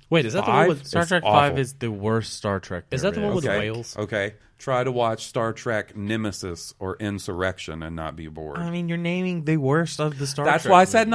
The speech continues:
Speaker 2: not all of 'em. I, I'm saying those are the ones that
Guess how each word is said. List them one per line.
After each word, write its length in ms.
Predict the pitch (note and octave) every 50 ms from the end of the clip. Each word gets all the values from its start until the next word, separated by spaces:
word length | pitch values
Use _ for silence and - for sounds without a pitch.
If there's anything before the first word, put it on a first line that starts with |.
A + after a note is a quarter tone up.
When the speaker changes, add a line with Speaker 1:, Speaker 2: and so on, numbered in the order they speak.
| A#3 A3
Speaker 2:
not 40 |
all 220 | G#3+ A3+ C4+ D#4+ -
of 160 | A2 F#2 F2
'em. 140 | D2 D2 - - - -
I, 160 | G#2+ B2+ C3+ - - -
I'm 200 | B2+ C3+ C#3+ D3+
saying 360 | - - A#3+ C4 G#3+ E3+ C#3
those 260 | - C3 B2+ C3 C3 D3+
are 40 | C#3+
the 80 | D#3
ones 260 | D3 D3+ D#3 D#3 D3+
that 80 | F3